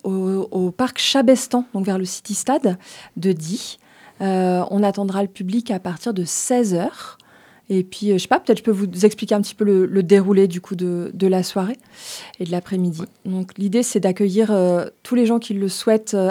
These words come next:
Speaker 1: à partir de seize heures. Euh, il y a pas de réservation, euh, pour, euh, assister à cet événement-là. Ce sera en participation libre. Euh, donc voilà, il y aura, euh, nos super bénévoles, euh, qui seront là avec des petits guichets, euh, participation libre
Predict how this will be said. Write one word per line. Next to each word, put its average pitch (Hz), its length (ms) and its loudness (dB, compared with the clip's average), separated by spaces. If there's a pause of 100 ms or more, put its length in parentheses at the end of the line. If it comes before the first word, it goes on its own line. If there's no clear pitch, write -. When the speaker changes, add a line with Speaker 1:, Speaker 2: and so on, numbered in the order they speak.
Speaker 1:
à 185 120 -2
partir 185 360 -6
de 185 120 -4
seize 196 440 -2
heures. 254 300 -2 (580)
Euh, 196 160 2
il 190 80 2
y 196 40 2
a 185 80 0
pas 311 120 2
de 349 60 0
réservation, 240 920 2
euh, 185 320 -2
pour, 185 260 -8
euh, 180 180 0
assister 196 420 -4
à 202 80 2
cet 190 240 -6
événement-là. 180 640 0
Ce 214 140 -8
sera - 180 -8
en 185 100 -4
participation 214 1000 -8
libre. 196 560 0 (520)
Euh, 190 200 -2
donc 185 180 -2
voilà, 170 220 0
il 160 60 -8
y 185 40 -2
aura, 180 220 -2
euh, 175 180 -4
nos 190 160 -4
super 208 400 -4
bénévoles, 202 640 2
euh, 180 100 -4
qui - 120 -12
seront - 180 -6
là 190 80 0
avec 196 220 -2
des 175 120 -6
petits - 200 -12
guichets, 196 480 0
euh, 170 40 -2
participation 208 760 -6
libre 185 280 -6